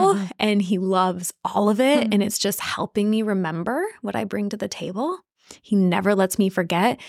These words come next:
Speaker 2: and he's also really aware that we won't work for the future, and he's showing me and practicing unconditional love.
Speaker 1: Mm.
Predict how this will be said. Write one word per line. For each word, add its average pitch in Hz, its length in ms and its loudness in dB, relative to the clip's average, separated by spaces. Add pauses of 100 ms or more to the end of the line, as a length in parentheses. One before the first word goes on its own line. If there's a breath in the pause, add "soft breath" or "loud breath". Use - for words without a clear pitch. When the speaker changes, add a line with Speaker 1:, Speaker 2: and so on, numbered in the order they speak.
(260 loud breath)
Speaker 2:
and 196 140 2
he's 214 140 4
also 247 380 2
really 202 440 2
aware 208 720 2 (100)
that 202 280 2
we 208 120 2
won't 208 160 0
work 190 220 -4
for 214 140 -2
the 196 60 0
future, 196 400 -2
and 202 160 0
he's 190 320 0 (240 loud breath)
showing 202 480 4
me 170 480 0
and 190 140 -2
practicing 170 580 -4
unconditional - 680 -4
love. - 380 -4
Speaker 1:
Mm. 190 640 0